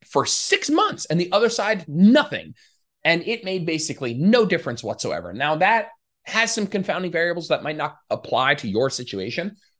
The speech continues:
Um, but a very practical thing I might do is take all your unilateral work and do an extra set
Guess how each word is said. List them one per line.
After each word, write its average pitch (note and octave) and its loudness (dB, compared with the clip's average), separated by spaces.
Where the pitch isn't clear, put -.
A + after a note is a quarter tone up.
Um, G2 -2
but E3+ 6
a D3 -2
very G#3+ 4
practical F3 -2
thing E3 -4
I D3+ 0
might D3 -2
do C3+ -4
is - -10
take G#3 -2
all A#3+ 6
your A#3+ -2
unilateral D3 0
work B2+ -4
and A#2 -12
do G#2+ -4
an G#2 -6
extra F#3+ -6
set - 0